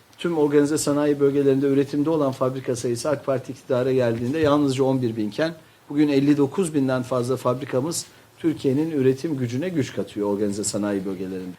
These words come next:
Yine malumunuz dünyada yeni bir döneme girildi. Artık bölgesel işbirliklerinin öne çıktığı, küreselleşme rüzgarının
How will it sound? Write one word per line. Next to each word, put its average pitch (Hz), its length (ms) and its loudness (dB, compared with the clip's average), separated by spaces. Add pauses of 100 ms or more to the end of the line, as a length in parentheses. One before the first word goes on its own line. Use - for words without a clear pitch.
(160)
Yine 175 400 2 (320)
malumunuz 160 600 2
dünyada 156 400 2
yeni 151 260 4
bir 143 140 2
döneme 120 300 0
girildi. 98 380 -4 (680)
Artık 156 360 2
bölgesel 151 440 4
işbirliklerinin 147 880 0 (220)
öne 143 200 4
çıktığı, 147 520 -2
küreselleşme 147 840 2
rüzgarının 147 640 2